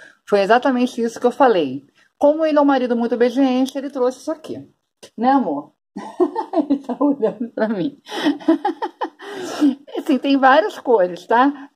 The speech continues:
Preto, vermelho, verde, enfim. Como o objetivo era o preto,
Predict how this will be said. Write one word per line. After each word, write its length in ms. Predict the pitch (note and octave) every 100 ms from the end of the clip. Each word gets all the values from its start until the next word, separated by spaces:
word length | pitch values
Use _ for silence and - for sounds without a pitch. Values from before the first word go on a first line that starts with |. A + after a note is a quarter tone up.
| _
Preto, 600 | B3 B3 C4 C4 A#3 G#3+
vermelho, 640 | G3+ G3 F3+ F#3 G3+ F#3+ E3+
verde, 380 | D#3+ F#3 G3 A#3+
enfim. 400 | C4+ E3 B2+ C3 _ _
Como 300 | - A3 A#3+
o 120 | B3+
objetivo 760 | B3 A3+ G#3 G#3 E3+ C#3+ C3+ - F3+
era 300 | E3+ F3 G3
o 60 |
preto, 640 | G3+ E3 D#3+ F#3 C#4 D4+